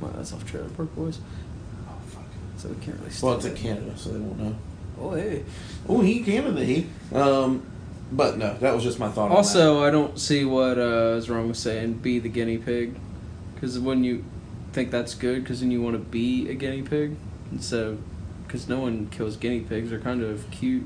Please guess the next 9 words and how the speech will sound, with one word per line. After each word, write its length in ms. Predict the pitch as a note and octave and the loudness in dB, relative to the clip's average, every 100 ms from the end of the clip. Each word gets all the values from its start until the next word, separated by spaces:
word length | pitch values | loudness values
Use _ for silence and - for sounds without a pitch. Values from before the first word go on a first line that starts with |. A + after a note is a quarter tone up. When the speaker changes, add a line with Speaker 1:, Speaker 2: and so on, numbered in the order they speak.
| - - - - - - - - - - - - | -6 -10 -12 -12 -12 -12 -12 -12 -12 -12 -10 -10
Speaker 1:
You 1500 | - - - - - - - - - - - - - - - | -10 -10 -10 -10 -10 -12 -12 -12 -12 -12 -10 -10 -10 2 4
don't 80 | D3 | 4
think 120 | D3+ | 4
guinea 160 | D#3 E3+ | 4 4
pigs 220 | F3 E3+ | 4 2
are 60 | |
cute? 300 | E3 G3 G3 - | 0 0 -2 -4
Speaker 2:
It's 40 | - | -2
true. 180 | D#3+ | -2